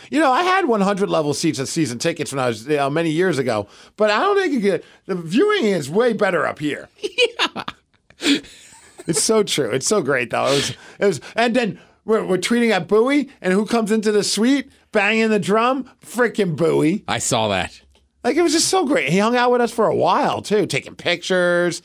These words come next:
Speaker 2: Yeah.
Speaker 1: signing autographs for Sarah, kissing her husband. It was awesome.
Speaker 2: I mean, the Bowie boys, I think you guys have a real connection with that guy.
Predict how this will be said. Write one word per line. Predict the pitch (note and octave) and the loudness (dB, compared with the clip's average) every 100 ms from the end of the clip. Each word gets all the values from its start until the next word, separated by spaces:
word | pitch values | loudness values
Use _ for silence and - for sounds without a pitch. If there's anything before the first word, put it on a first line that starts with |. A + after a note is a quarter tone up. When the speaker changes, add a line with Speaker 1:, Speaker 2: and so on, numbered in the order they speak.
| - | -4
Speaker 2:
Yeah. | A2 F2 - _ | -2 -2 -6 _
Speaker 1:
signing | - F#3 D#3 D#3+ C#3+ | -4 0 0 0 0
autographs | E3+ F3+ F3 F3 F3 | 0 2 2 0 -2
for | A#2+ | -4
Sarah, | - F3 F3 F3 F3+ | -2 0 2 2 2
kissing | F3 F3+ E3 B2+ | 2 -2 -4 -4
her | G#2+ | -4
husband. | F3+ G3 D3+ D3+ E3+ E3+ F3 E3+ _ _ _ _ _ _ _ | 0 0 0 0 2 2 0 -2 _ _ _ _ _ _ _
It | E3 | -2
was | C3+ | 0
awesome. | G#2+ G#2 - F2+ - | 0 -4 -6 -8 -4
Speaker 2:
I | |
mean, | D3+ | -2
the | C3 | 0
Bowie | E3 D4 F3+ | 2 2 2
boys, | B2+ A#2 G2+ | 2 2 2
I | D3+ | 0
think | B3 | 0
you | C#3 | 2
guys | C#3 B2+ | 0 0
have | B2 | 0
a | |
real | C3+ D#3+ | 2 2
connection | - G3 C4+ C3 | 0 0 0 -2
with | A2 | 0
that | G#2+ G2 | 0 -2
guy. | F2 E2+ | -4 -4